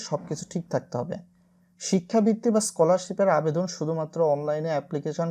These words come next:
করতে হবে বা অ্যাপ্লাই করতে হবে, সরাসরি কিন্তু ডাকযোগে এবার নেওয়া হবে না। অসম্পূর্ণ ও ভুল তথ্য প্রদানকৃত আবেদন বাতিল বলে গণ্য করা হবে এবং স্কলারশিপ প্রদান সংক্রান্ত বিষয়ে কর্তৃপক্ষের সিদ্ধান্ত চূড়ান্ত হবে। এ বিষয়ে আরও যদি আপনি বিস্তারিত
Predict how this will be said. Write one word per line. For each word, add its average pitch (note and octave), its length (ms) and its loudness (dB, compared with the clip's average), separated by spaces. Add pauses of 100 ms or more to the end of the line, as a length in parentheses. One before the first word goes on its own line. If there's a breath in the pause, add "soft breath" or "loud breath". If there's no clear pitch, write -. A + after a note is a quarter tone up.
করতে E3 280 -4
হবে F3 160 2 (500 soft breath)
বা D3 140 4
অ্যাপ্লাই D#3 340 6
করতে E3 260 0
হবে, G3 120 2 (100)
সরাসরি D#3+ 480 0
কিন্তু D#3+ 180 -4 (140)
ডাকযোগে C#3 440 2
এবার C#3 240 -4
নেওয়া C3+ 220 -2
হবে D3 220 0
না। - 40 -6 (580 soft breath)
অসম্পূর্ণ G#3+ 540 4 (180)
ও - 20 8 (160)
ভুল F3 160 4 (100)
তথ্য F3+ 220 0 (140)
প্রদানকৃত F3 480 -4 (180)
আবেদন D#3+ 320 2 (160)
বাতিল G3 360 2
বলে F#3+ 240 2
গণ্য D#3 180 -2 (120)
করা D3+ 200 4
হবে D3+ 160 4 (600 soft breath)
এবং F3 240 6 (120)
স্কলারশিপ F#3+ 540 6 (100)
প্রদান F3 240 2 (120)
সংক্রান্ত F3 360 2 (160)
বিষয়ে F3 260 0 (100)
কর্তৃপক্ষের D#3 580 -4
সিদ্ধান্ত D3 320 -6 (120)
চূড়ান্ত F#3+ 280 2 (100)
হবে। - 160 -8 (640 soft breath)
এ E3+ 180 6
বিষয়ে A3 280 6
আরও G3+ 200 6
যদি G3+ 180 2
আপনি G3+ 140 2 (120)
বিস্তারিত F3 360 -2